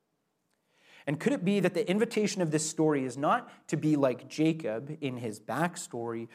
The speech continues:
but instead to be like Jacob and learn to open our eyes, to realize that heaven is not far off, that God has not abandoned us,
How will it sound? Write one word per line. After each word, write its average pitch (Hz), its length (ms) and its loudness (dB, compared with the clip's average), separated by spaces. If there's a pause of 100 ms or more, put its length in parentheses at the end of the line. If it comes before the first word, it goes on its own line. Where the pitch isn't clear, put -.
(200)
but 139 120 0
instead 165 580 0
to 165 80 -4
be 156 140 2
like 135 260 0
Jacob 139 500 -2
and 127 280 -6
learn 156 340 2
to 160 160 -2
open 135 260 -2
our 107 220 -10
eyes, - 680 -18 (580)
to 170 120 0
realize 170 720 6
that 151 100 4
heaven 151 240 2
is 143 80 0
not 135 260 4
far 127 220 4
off, 185 320 4
that 151 60 0
God 139 220 4
has 135 120 -6
not 127 160 0
abandoned 185 520 2
us, 190 320 0